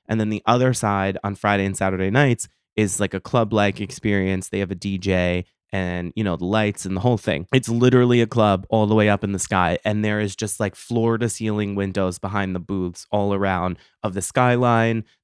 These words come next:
the Empire State Building. You feel like you can fucking reach out and touch it. It was the best night we've had in such a long time. The only guy who could go fuck himself was the bathroom attendant, okay? I don't know what crawled up his <laughs> ass that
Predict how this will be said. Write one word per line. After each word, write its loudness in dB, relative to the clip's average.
the 0
Empire 0
State -4
Building. 0
You -4
feel -4
like -4
you -8
can -10
fucking -8
reach -4
out -4
and -10
touch -8
it. 0
It 0
was -4
the -4
best -4
night -2
we've 2
had 2
in 0
such -4
a -2
long -2
time. -4
The -4
only 2
guy 2
who 2
could -4
go -2
fuck -4
himself -2
was -2
the -8
bathroom -2
attendant, -6
okay? -2
I -2
don't -2
know 0
what -2
crawled -2
up -2
his -2
<laughs> -6
ass 0
that 0